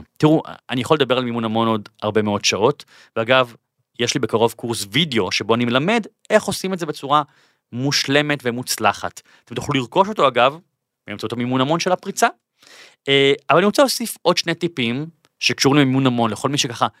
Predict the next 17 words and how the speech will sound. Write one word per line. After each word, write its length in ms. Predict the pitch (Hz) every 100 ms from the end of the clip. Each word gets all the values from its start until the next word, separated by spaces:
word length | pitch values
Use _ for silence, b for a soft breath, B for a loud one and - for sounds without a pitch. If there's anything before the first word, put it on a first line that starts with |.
| _ -
מתבשל 640 | 123 120 113 - - 151 151
עם 100 | 127
הנושא, 600 | 117 - - 175 175 170
שאומר, 360 | 156 139 156 - B B B B
"אולי 120 | - 139
אני 120 | 143
אעשה, 240 | - 165
אני 120 | 147
לא 80 | 135
אעשה", 380 | 147 139 - 156 147 139 135 127 110 - _ _ _ _
ו-, 180 | 110 127 -
וצריך 200 | 123 135
כסף 280 | - 135 135
לחלומות 420 | - 110 104 107
שלהם. 300 | - 90 82 - B B B B
אחד 160 | 123 160
היתרונות, 640 | 214 139 135 147 135 -